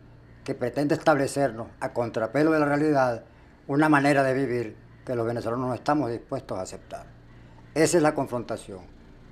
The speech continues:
No se trata de, de una confrontación entre el gobierno y la oposición. Se trata de un, de una confrontación entre un país civilizado, democrático, pacífico,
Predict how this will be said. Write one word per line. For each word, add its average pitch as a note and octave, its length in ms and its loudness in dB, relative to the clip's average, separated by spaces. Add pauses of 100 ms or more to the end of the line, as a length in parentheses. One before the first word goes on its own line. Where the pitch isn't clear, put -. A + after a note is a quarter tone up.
(100)
No C#3 140 0
se E3 120 4
trata D#3+ 320 6
de, D#3 120 2
de C#3 160 -6
una C#3 160 0
confrontación C3+ 640 -2
entre C3 260 -2
el A#2+ 60 -2
gobierno D3 500 2
y - 20 0
la C#3 80 0
oposición. A2 520 -10 (680)
Se B2 220 -6
trata D#3 320 4
de D3+ 100 0
un, D3 180 -2 (160)
de C3 80 -8
una C3+ 160 -2
confrontación B2+ 540 -6
entre A#2 220 -4
un D#3 100 0
país D#3 540 2 (360)
civilizado, C#3 920 2
democrático, C3 920 0
pacífico, C#3+ 760 0